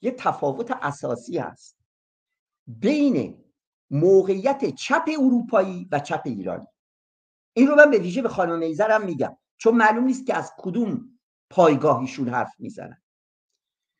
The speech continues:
از زاویهٔ چپ اروپایی باید با اسلام هراسی که یه دستاویزه برای تهاجم نژاد پرستانی راست افراطی علیه خارجی ها،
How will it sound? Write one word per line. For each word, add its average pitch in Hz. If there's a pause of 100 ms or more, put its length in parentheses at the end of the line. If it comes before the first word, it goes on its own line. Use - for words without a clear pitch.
(680)
از 190
زاویهٔ 240
چپ 254
اروپایی 160 (120)
باید 160
با 147
اسلام 123
هراسی 120 (760)
که -
یه 262
دستاویزه 165 (160)
برای 185
تهاجم 170
نژاد 135
پرستانی 139 (140)
راست 156
افراطی 160 (420)
علیه 196
خارجی 127
ها، 143